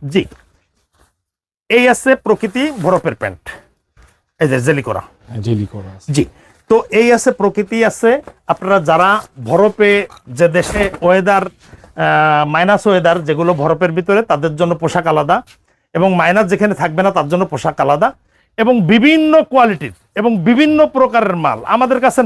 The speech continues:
Speaker 1: নাই বলে কোনো শব্দ পাবেন না আপনি। অনেক, অনেক প্রকারের মাল পাবেন।
Speaker 2: কিন্তু
Speaker 1: এই যে
Speaker 2: এগুলো
Speaker 1: দেখেন।
Speaker 2: তো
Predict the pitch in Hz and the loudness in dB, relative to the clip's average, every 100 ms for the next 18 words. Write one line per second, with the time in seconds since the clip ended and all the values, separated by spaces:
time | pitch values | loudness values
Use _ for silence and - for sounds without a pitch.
0 | 185 208 262 262 262 240 233 185 214 202 | 0 2 2 2 0 0 0 -2 -2 -2
1 | 190 131 117 104 - - _ _ _ _ | -4 -6 -10 -14 -16 -20 _ _ _ _
2 | _ _ _ 220 302 262 123 _ _ _ | _ _ _ 0 2 2 0 _ _ _
3 | - 247 285 - 233 180 156 135 113 117 | -2 0 0 0 -2 0 0 0 -2 -4
4 | 110 143 127 170 202 196 | -4 -2 -2 0 2 2